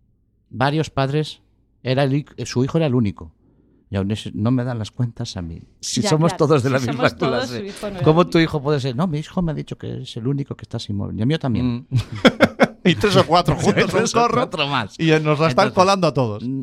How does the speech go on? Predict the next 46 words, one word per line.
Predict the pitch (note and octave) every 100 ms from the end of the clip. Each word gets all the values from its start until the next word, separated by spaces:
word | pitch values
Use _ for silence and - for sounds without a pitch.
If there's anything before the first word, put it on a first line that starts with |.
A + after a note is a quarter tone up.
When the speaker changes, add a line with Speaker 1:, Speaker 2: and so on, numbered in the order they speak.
| -
Speaker 1:
mm, | B2+ B2 A#2+ A#2 A2+ - - B2
no, | D3+
no | - D3 F#3
es | D#3
una | A#2+ G2+
mala | G2 F2+
edad, | F2+ F2+ -
¿no? | F2+ A#2+
Es | B2+ F2
decir, | E2
se | -
van | C#3
para | D#3+ C#3 C#3+
eso, | D3+ - C3+ -
ellos | A#2 C3
dan | C3 C3
ese | B2
paso | A#2 C3+ - B2 -
en | A2+
el | A2+
que | A#2
ellos | B2+ C#3
aparte | B2 C#3 B2+ A#2+ -
en-, | G#2+ F#2+
van | A2+ B2+
a |
un | C3+
colegio | B2 A#2 C3 A#2
en |
el | G2+
que | -
son | F#2+ C#3+
los | B2 G#2
más | A#2+ -
pequeños. | - - A#2+ F#2 G2 _ _ _ _ _ _
No | A#2
es | B2+
un | C3+
colegio | B2 A#2 A#2+ A#2
en |
el | G#2+
que | G#2
son | - B2+
los | G2
más | F2+ B2+
mayores, | B2 G2 B2 F#2 - -